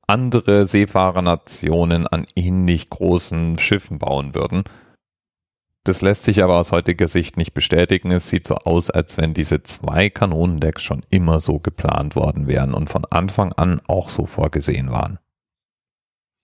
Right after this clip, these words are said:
Und schon während dem Bau kamen Zweifel auf, ob das für die Stabilität sinnvoll wäre. Als die Vasa dann fertig war, wurden Stabilitätstests angeordnet. Dreißig Mann Besatzung sollten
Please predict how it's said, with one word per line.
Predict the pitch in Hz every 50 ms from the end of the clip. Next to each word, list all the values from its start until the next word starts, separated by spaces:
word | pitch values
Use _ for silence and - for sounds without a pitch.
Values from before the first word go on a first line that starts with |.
| _ _
Und | - 120 123 -
schon | - 131 135 127 113
während | 113 117 131 147 147 135
dem | 139 120 110
Bau | 95 90 92 117 135 135
kamen | - - 120 104 107 110 110 110 -
Zweifel | - - - - 85 87 123 135 - - 107
auf, | - - 90 104 123 123 - -
ob | - 98 - _ _ _
das | - 104 110 - - - - -
für | - -
die | 92 95
Stabilität | 92 - - 95 - 98 92 90 90 87 - 104 95 95 92 -
sinnvoll | - 101 98 95 - - 73 71 67 60
wäre. | 58 57 - -
Als | - 92 - - - - -
die | 101 101 98
Vasa | 90 92 104 127 131 120
dann | 92 82 82 90
fertig | - 110 127 - 135 120
war, | - 104 110 117 123 120 - 101
wurden | 104 104 - - 101 101 101 101
Stabilitätstests | 98 - - 95 92 98 90 90 85 - - 98 101 101 - - - - 78 73 - - - -
angeordnet. | - 73 73 73 73 - - - 69 69 69 - - - - - _ _ _ _ _ _ _ _ _
Dreißig | - 85 90 101 120 135 - - 131 -
Mann | - 101 98 117 117
Besatzung | 113 - - 95 - - - - 82 82
sollten | - 82 90 95 92 - - 98 85